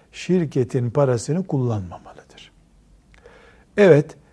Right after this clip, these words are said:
bu bir hırsızlık değilse de, çalma değilse de yerine koyacağım diye alınan para, çalma değilse de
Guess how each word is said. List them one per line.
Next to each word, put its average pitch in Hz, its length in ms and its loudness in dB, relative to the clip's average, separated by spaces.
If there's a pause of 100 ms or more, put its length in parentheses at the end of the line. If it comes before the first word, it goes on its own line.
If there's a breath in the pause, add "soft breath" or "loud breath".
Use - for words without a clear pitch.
(260 soft breath)
bu 202 400 2
bir 185 160 4
hırsızlık 156 1040 -2
değilse 143 920 2
de, 110 240 0 (160)
çalma 139 540 2
değilse 143 500 2
de 123 60 -4
yerine 127 600 0
koyacağım 117 560 -2 (400)
diye 127 200 0
alınan 123 480 -2
para, 107 320 -6 (420 soft breath)
çalma 143 520 4
değilse 139 640 2
de 110 280 0